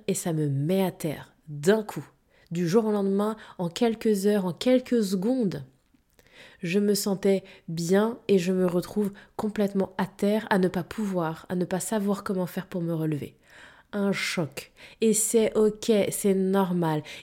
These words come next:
Et je rappelle également que la durée de la relation n'a rien à voir.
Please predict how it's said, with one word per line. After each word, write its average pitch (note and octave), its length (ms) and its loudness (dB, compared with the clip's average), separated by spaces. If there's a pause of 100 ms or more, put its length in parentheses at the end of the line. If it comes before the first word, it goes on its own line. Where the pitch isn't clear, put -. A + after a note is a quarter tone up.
(100)
Et A3+ 320 4
je E3 720 0 (840)
rappelle G3 440 2
également G3 520 4 (260)
que - 120 -2
la F3 340 0 (320)
durée G#3 540 -2 (100)
de F3 140 0
la F3+ 120 2
relation F3 600 -2
n'a D#3 160 -2
rien B2+ 460 -2
à G#3+ 80 2
voir. D#3 360 -8